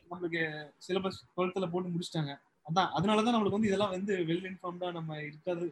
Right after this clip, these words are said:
நிறைய பேர் ignorant-ஆ இருக்கிறதுக்கு காரணம் இதுன்னு தான் நினைக்கிறேன். அதெல்லாம் சொன்னவங்க, இப்ப எ-, கரண்ட்ல இருக்க அந்த பிரச்சனைகளை பத்தி கண்டிப்பா சொல்லி இருந்திருக்கும்னு எனக்கு தோணுது.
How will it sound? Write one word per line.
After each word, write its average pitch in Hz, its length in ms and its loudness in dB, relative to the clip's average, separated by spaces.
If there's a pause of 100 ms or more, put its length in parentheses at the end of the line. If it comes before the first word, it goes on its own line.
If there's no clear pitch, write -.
(120)
நிறைய 196 240 4
பேர் 220 140 4
ignorant-ஆ 196 600 4
இருக்கிறதுக்கு 175 320 2
காரணம் 170 420 -2 (100)
இதுன்னு 160 180 0
தான் 185 140 2
நினைக்கிறேன். 143 360 -2 (220)
அதெல்லாம் 233 380 8
சொன்னவங்க, 226 440 4 (200)
இப்ப 170 220 2
எ-, 180 140 0 (100)
கரண்ட்ல 233 680 6
இருக்க 202 400 2
அந்த 180 220 0
பிரச்சனைகளை 190 500 -2
பத்தி 185 240 -4 (300)
கண்டிப்பா 190 560 4
சொல்லி 180 300 0
இருந்திருக்கும்னு 185 480 -4
எனக்கு 151 240 -6
தோணுது. 139 260 -6